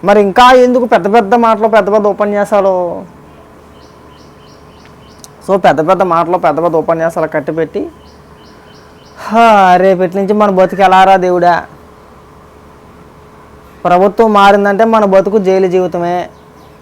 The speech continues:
ఖచ్చితంగా నువ్వు మాత్రం, నువ్వు జగన్మోహన్ రెడ్డి, మీరిద్దరం మాత్రం జైల్లో చెప్పకూడదు, ఖచ్చితంగా తింటారు. ఇది హండ్రెడ్ పర్సెంట్, ఇది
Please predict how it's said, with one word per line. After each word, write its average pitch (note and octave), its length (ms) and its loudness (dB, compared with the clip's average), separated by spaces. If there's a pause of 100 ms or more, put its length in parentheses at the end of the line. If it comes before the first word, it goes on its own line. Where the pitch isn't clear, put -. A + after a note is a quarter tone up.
(1400)
ఖచ్చితంగా G3+ 520 0
నువ్వు A3+ 200 4
మాత్రం, G3+ 460 0
నువ్వు G3+ 400 -2
జగన్మోహన్ F#3+ 580 -2
రెడ్డి, E3+ 340 -4
మీరిద్దరం E3 600 -4
మాత్రం F#3+ 520 -4 (540)
జైల్లో F3+ 400 -2
చెప్పకూడదు, F#3 500 -4
ఖచ్చితంగా E3 400 -6
తింటారు. - 680 -12 (440)
ఇది C#3 440 -8
హండ్రెడ్ D3+ 460 -6
పర్సెంట్, F3 320 -6
ఇది - 100 -16